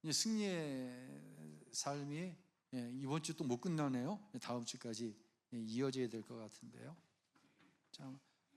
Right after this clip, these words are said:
요 한 가지만 우리가 좀 생각해도, 어, 다는 아니어도 계속 말씀드립니다. 팔십 프로는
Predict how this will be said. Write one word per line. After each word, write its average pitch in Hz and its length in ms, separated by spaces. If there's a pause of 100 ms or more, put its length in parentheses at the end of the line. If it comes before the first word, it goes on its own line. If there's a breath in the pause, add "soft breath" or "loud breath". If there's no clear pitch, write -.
요 196 80
한 277 260
가지만 226 1300
우리가 196 340
좀 196 160
생각해도, 208 880 (400)
어, 147 580 (500)
다는 202 340
아니어도 120 440 (120)
계속 143 240
말씀드립니다. 110 760 (480 soft breath)
팔십 226 340
프로는 214 400